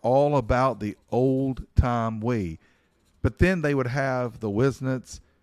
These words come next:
and the Hoppers and the Greens and all those different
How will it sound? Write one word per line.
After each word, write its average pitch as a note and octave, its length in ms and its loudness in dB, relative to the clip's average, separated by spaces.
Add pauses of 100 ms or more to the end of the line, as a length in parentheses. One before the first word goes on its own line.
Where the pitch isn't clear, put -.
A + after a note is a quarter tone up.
(180)
and A2+ 200 -4
the F#2+ 100 -2
Hoppers A#2+ 800 -2 (400)
and G#2+ 140 -4
the G#2+ 80 -4
Greens B2+ 760 -2 (320)
and A#2 180 -6 (140)
all C#3 180 6
those C#3 200 4
different C3 380 0